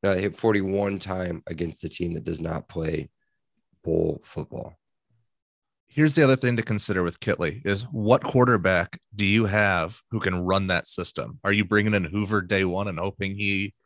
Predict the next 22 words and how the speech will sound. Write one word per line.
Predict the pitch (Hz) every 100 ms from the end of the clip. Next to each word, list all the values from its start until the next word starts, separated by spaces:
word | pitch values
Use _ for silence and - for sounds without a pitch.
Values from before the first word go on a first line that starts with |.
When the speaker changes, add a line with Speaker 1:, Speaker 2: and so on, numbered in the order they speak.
| _ - 113
Speaker 2:
takes | - 95 -
over? | 104 127 147 151
Or | - 107 98
is | 87
there, | 101 98 92 90 - _ _ _
'cause | 110
that's | 113 -
the | 107
other | 92
thing | - 95
is | 87
the | 82
fit. | - 101 - _ - -
Speaker 1:
Can | - 101
Tuttle | 107 104 107
not | 107 95
run | 101 101
that? | 110 - _ _ _ _ _ _ _ _ _ _ _ _ _ _ _ _ _ _ _ _ _ _ _ _ _ _
I | 95
mean, | 90
Tuttle | 98 107 131
could. | 92 104